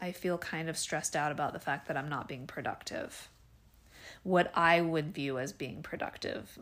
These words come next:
My therapist also pointed out that spending a day doing nothing can also be very productive in a different way,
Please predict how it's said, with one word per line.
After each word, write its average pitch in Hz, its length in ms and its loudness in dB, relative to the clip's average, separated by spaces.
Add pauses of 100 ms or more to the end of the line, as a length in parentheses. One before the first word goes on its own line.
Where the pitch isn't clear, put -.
My 175 140 -4
therapist 165 420 2
also 175 260 2
pointed 170 380 -2
out 156 300 -2 (420)
that 160 760 2 (160)
spending 190 500 -2
a 196 40 2
day 185 220 2
doing 170 300 -2
nothing 170 440 -2
can - 200 -6
also 196 320 -2
be 170 160 0
very 226 400 2
productive 196 580 0
in 156 100 -2
a 156 80 -2
different 156 400 -6
way, 156 540 -4